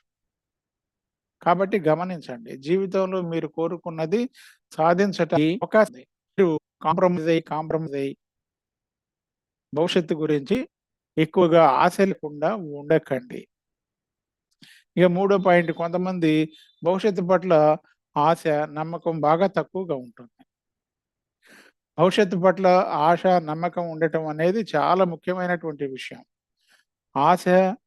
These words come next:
నమ్మకం అనేది మనిషిని బాగా బలంగా ముందుకు నడిపిస్తుంది. కాబట్టి మీలో ఆశ, నమ్మకం బాగా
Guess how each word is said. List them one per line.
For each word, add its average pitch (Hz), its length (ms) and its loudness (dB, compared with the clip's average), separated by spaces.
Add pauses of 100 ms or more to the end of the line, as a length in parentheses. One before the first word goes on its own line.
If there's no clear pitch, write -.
(120)
నమ్మకం 170 480 -2
అనేది 160 320 -2 (120)
మనిషిని 185 440 -8
బాగా 151 260 4 (120)
బలంగా 180 380 4
ముందుకు 170 340 -6
నడిపిస్తుంది. 139 680 -12 (3000)
కాబట్టి 175 420 4 (180)
మీలో 190 300 2 (240)
ఆశ, 170 160 2 (260)
నమ్మకం 175 440 -6
బాగా 151 320 2